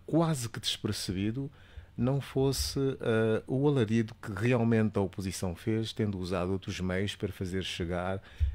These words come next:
esta pertinência aos vários destinatários. Como é que conseguiu, eh, perceber que, eh, e já agora também colocando a questão, no, no, no, no, voltando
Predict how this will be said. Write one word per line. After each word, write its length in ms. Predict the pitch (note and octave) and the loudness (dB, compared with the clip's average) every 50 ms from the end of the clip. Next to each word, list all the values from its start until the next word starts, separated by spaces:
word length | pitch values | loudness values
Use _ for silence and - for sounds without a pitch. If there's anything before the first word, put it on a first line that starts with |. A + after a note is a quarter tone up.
| - - - - | -6 -14 -12 -4
esta 340 | - A#2+ A2+ A2 - - A2 | 0 0 0 0 0 -2 -2
pertinência 880 | - - G#2+ - - G2 F#2 F#2 F#2+ G2+ G2+ - - - A2 G#2+ G2+ - | -2 -2 -6 -2 0 0 0 2 2 0 0 -2 -2 -2 0 0 0 -2
aos 360 | - G2+ F#2 G2 G2+ G2 - G2 | -4 -4 -2 -2 -2 -4 -4 -2
vários 340 | F#2 F#2 F2+ F#2 G2 - - | -2 -2 -2 -2 -4 -8 -10
destinatários. 1000 | - - - - - A2 G2 F#2 - - C#3 C#3 C3+ A#2 F#2+ E2 E2+ - - - - - - - - - | -8 -8 -8 -4 -2 -2 -2 -2 -2 -2 -2 -2 0 0 -2 -2 -2 -6 -8 -12 -16 -20 -20 -20 -10 -2
Como 160 | - A3 C#4+ | 0 0 0
é 40 | C#4 | 0
que 60 | - - - | -2 -4 0
conseguiu, 640 | - A#2+ A2+ - - - A2 G#2+ G2+ G2 F#2 - - | 0 0 0 0 0 0 2 2 2 0 -2 -2 -2
eh, 320 | G#2+ G2+ F#2+ F#2 F2+ F2 - - - | 0 0 2 0 0 -2 -4 -2 -2
perceber 600 | C3+ A#2 - - - E2+ E2+ G2+ G#2 G#2 G2+ F#2+ - | -2 -2 -2 -4 -6 0 2 2 4 4 2 0 -4
que, 80 | - - - - - - - - - - - - - - - G2+ | -14 -16 -18 -20 -20 -20 -20 -20 -20 -20 -20 -20 -20 -16 -8 -4
eh, 500 | G2 F#2+ G2 G2 G2 G2 F#2+ F#2 - - - - - - - - - | -2 0 0 2 2 0 0 -2 -4 -6 -10 -16 -16 -16 -14 -12 -6
e 220 | - A2 G#2+ G2+ G2+ | -4 -2 0 0 0
já 220 | G2 G#2 G2 F#2 | 0 0 0 0
agora 420 | F2+ E2+ F2+ G2 G2 F#2+ F#2 F2+ - | 0 0 0 0 2 2 0 -2 -4
também 420 | - - G2 F2 F2 F#2 F#2+ F#2+ | -2 -4 -2 0 0 0 0 -2
colocando 480 | F#2+ - G2+ F2+ - - G2 F#2+ F#2 F2+ | -2 -2 -4 -4 -2 -2 -2 0 0 -2
a 40 | E2+ | -2
questão, 340 | - - - F#2 F2+ F2+ F2 | -4 -4 -2 0 0 0 0
no, 400 | F2 F2+ F2 F2 - - E2+ E2 | 0 -2 -2 -4 -4 -4 -4 -2
no, 220 | E2+ F2 E2+ E2+ E2+ | -2 -2 -2 -2 -2
no, 200 | E2+ E2+ F2 E2+ | -4 -4 -6 -6
no, 360 | E2 - F2+ F2 F2 F2 F2+ - | -6 -6 -8 -8 -8 -8 -8 -8
voltando 580 | F2+ F#2+ G2 G2 F#2 - G#2 G2 F#2 F2+ E2+ | -6 -4 -4 -4 -2 0 0 0 2 0 -2